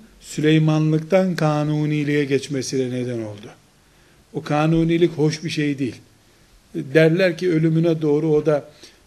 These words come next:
yani "Şeyhülislam'ın fetvalarını getirin, mezarımda bulunsun." filan demiş. Da onlar kağıtlar insanı kurtaracak hali yok tabi.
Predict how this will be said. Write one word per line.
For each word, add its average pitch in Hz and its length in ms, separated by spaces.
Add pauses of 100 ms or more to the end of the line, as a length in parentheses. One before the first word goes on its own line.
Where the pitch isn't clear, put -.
yani 151 240
"Şeyhülislam'ın 160 580
fetvalarını 151 580
getirin, 139 540
mezarımda 139 500
bulunsun." 127 400
filan 120 360
demiş. - 360 (420)
Da 214 160
onlar 143 260 (180)
kağıtlar 135 420
insanı 131 320
kurtaracak 131 440
hali 131 260
yok 139 200
tabi. 113 180